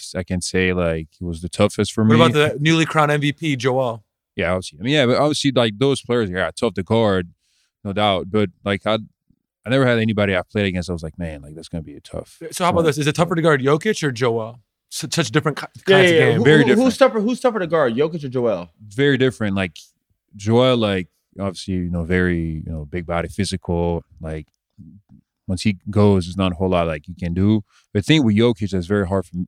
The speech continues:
Speaker 1: like, to guard is, like, like, just his passing. Like, you
Speaker 3: Mm.
Speaker 1: can't help as much. So a lot of it is one-on-one. Joel, you can help a little bit more. No, I mean, it's, but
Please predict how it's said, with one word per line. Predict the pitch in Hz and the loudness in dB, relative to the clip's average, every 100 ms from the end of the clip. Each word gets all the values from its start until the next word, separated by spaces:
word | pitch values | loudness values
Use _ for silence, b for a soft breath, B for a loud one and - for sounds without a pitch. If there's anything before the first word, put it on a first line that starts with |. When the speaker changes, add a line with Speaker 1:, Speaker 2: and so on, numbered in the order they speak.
| _ - | _ -20
Speaker 1:
like, | 82 | -18
to | 92 | -8
guard | 92 95 87 | -2 0 -2
is, | 80 85 85 | -4 -8 -8
like, | 78 71 _ _ _ _ _ _ _ _ _ _ | -10 -12 _ _ _ _ _ _ _ _ _ _
like, | 98 95 - _ _ _ _ | -18 -16 -18 _ _ _ _
just | 110 - - | -16 -12 -10
his | 95 - | -10 -10
passing. | 85 104 113 87 78 80 | -2 -2 -2 -10 -16 -10
Like, | 82 78 - | -10 -10 -4
you | 107 | -2
Speaker 3:
Mm. | 104 | 0
Speaker 1:
can't | 113 113 104 92 | 0 2 0 0
help | 104 107 | -2 -2
as | 92 - | -6 -8
much. | 78 76 - | -12 -12 -12
So | - 87 | -6 -4
a | |
lot | 90 98 | 0 0
of | 92 | 0
it | 87 | -4
is | 87 | -4
one-on-one. | 90 90 87 92 90 - | -4 -2 -2 -2 -4 -2
Joel, | 92 98 | 0 0
you | |
can | 92 87 | -2 -4
help | 90 90 | -4 -4
a | |
little | 90 | -6
bit | 87 87 | -4 -2
more. | 90 95 95 90 _ _ _ _ | 0 0 -2 -6 _ _ _ _
No, | 98 98 | -6 -4
I | 85 | -4
mean, | 90 | -6
it's, | - | -8
but | - 92 85 | -12 -6 -6